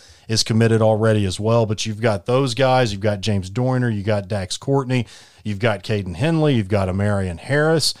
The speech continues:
I'm doing that all off the top of my head. I think then J J Hollingsworth, that's another one. You've got all those guys already committed. And also Quincy McAdoo out of Clarendon, who is now Dax's teammate now that he's transferred from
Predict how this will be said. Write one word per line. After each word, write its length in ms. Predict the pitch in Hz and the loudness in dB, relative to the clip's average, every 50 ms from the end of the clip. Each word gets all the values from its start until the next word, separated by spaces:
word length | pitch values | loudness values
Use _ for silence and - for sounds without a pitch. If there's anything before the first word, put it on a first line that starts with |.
| - - _ _ _ _ _ _ - | -12 -20 _ _ _ _ _ _ -6
I'm 140 | - 104 104 | -6 -4 -2
doing 280 | 104 147 170 185 175 160 | 0 2 2 4 4 4
that 160 | 160 151 139 | 4 4 4
all 220 | 135 135 139 135 | 4 4 4 4
off 120 | 135 120 - | 4 2 0
the 60 | 110 | -2
top 260 | - 127 123 120 104 | -2 -2 -2 0 0
of 40 | 113 | 0
my 140 | 107 104 98 | 0 0 0
head. 240 | 107 120 120 107 107 | 2 2 2 2 2
I 60 | 101 | 0
think 260 | - 131 135 123 - | 0 0 0 0 0
then 220 | - 113 113 104 | -2 0 0 0
J 180 | 92 123 131 143 | 2 2 2 2
J 160 | 135 151 143 | 2 2 0
Hollingsworth, 720 | 135 110 127 127 131 127 120 107 120 123 123 123 123 - - - - - - _ _ | 2 2 2 2 2 2 2 2 2 2 2 2 0 -2 -6 -12 -20 -20 -20 _ _
that's 220 | 113 120 120 - | 0 0 2 2
another 260 | 123 117 113 117 113 113 | 0 2 2 2 2 2
one. 160 | 110 107 110 | 2 2 2
You've 140 | 156 185 196 | 0 0 -2
got 160 | 214 156 117 | -2 -2 0
all 180 | 110 127 139 | 0 0 0
those 220 | 135 135 123 110 98 | 2 0 0 -2 -2
guys 340 | - 120 117 117 110 107 110 | -4 -2 -2 0 -2 -2 -2
already 640 | 92 107 117 120 120 113 107 113 113 110 110 107 | -4 -2 0 0 0 0 0 -2 0 0 0 0
committed. 560 | 95 - - 104 104 107 107 101 90 85 80 - - - - _ | -2 -4 -4 -2 0 2 2 2 0 -4 -8 -10 -16 -20 -20 _
And 80 | - 104 | -2 0
also 300 | 117 131 - - 131 120 | 2 2 2 2 0 0
Quincy 340 | - - 127 123 110 - 113 | 0 0 0 2 2 0 0
McAdoo 560 | 104 110 110 117 110 - 120 110 117 113 113 | 0 0 0 0 0 -2 -2 0 0 2 2
out 140 | 110 107 107 | 2 2 0
of 40 | - | -2
Clarendon, 480 | - 120 113 113 113 110 107 107 98 90 | -2 0 0 2 2 2 0 0 -2 -2
who 120 | 104 104 | -2 -2
is 160 | 101 92 90 | -2 -2 -2
now 380 | 104 104 107 113 110 107 98 - - - - - - - _ | 0 0 2 2 2 0 -2 -4 -8 -14 -20 -20 -20 -20 _
Dax's 460 | 101 110 113 117 110 - - 110 101 - | -2 0 2 2 0 0 -4 -6 -4 -2
teammate 380 | - 123 117 110 110 110 107 | 0 0 2 2 2 2 2
now 140 | 104 104 104 | 2 0 -2
that 120 | 95 95 | -2 -2
he's 160 | 95 107 101 - | -4 -4 -4 -4
transferred 560 | - 117 110 107 - - - 113 104 101 92 | -2 -2 0 -2 -2 -4 -4 -4 -4 -4 -6
from 280 | - - 101 92 90 | -6 -4 -4 -4 -4